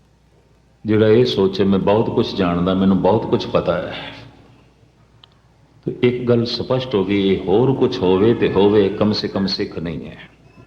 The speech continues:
ਸਿੱਖ, ਮੈਂ ਸਿੱਖਣਾ ਚਾਹੁੰਦਾ, ਮੈਂ ਸਿੱਖਣ ਲਈ ਤਿਆਰ ਹਾਂ, ਔਰ ਮੈਂ ਕੁਛ ਵੀ ਨਹੀਂ ਜਾਣਦਾ।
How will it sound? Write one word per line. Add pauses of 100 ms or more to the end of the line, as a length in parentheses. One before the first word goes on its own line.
(2250)
ਸਿੱਖ,
ਮੈਂ
ਸਿੱਖਣਾ
ਚਾਹੁੰਦਾ, (1300)
ਮੈਂ
ਸਿੱਖਣ
ਲਈ
ਤਿਆਰ
ਹਾਂ, (500)
ਔਰ
ਮੈਂ
ਕੁਛ
ਵੀ
ਨਹੀਂ
ਜਾਣਦਾ।